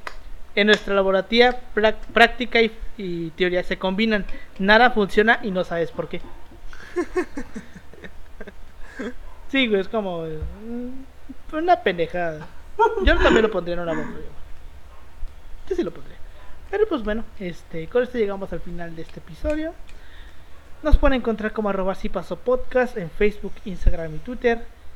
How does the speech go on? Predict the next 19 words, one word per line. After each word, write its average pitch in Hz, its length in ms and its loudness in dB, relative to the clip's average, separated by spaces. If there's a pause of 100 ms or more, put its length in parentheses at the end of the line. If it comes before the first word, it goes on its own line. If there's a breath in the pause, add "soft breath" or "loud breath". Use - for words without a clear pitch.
(240)
A 175 80 -6
mí 190 100 0
me 196 120 0
pueden 190 220 0
encontrar 175 420 -4
como 180 160 -6
arroba 175 360 0
emanuel 190 440 2
cincuenta 202 440 -4
y 202 60 2
seis 185 420 -2
en 190 160 -4
Instagram 175 560 0
y 160 40 -4
en 156 80 -2
Twitter. 208 440 2
¿A 180 100 -2
ti, 226 140 0
Pau? 226 220 2